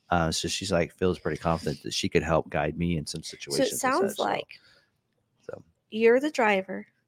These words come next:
Speaker 2: and Mom's the passenger, so she can get out and direct you.
Speaker 1: <laughs> Yeah. Okay, so I get up to a hill and go, "Okay, I'm not doing that. Here, you get in, I'll guide you." <laughs> But, uh, by the way, that's a s-, uh, we just, uh, we added a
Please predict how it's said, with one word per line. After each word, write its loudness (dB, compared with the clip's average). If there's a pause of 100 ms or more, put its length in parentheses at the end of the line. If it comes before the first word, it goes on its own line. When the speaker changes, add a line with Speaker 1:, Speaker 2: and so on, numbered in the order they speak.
(680)
Speaker 2:
and 2
Mom's 4
the -8
passenger, 0
so -2
she -2
can -4
get 8
out 4 (100)
and 2
direct 0
you. -4 (160)
Speaker 1:
<laughs> -8
Yeah. 2 (1160)
Okay, 4
so 4
I 10
get 6
up 8
to 6
a 8
hill 6
and 2
go, 2
"Okay, 6
I'm 4
not 4
doing 4
that. -2
Here, 0
you 2
get 2
in, 2
I'll 0
guide -2
you." -2
<laughs> -2
But, 12
uh, 8
by 10
the 10
way, 10
that's 4
a -2
s-, -4
uh, 4
we 6
just, 2
uh, 2
we 2
added 4
a 0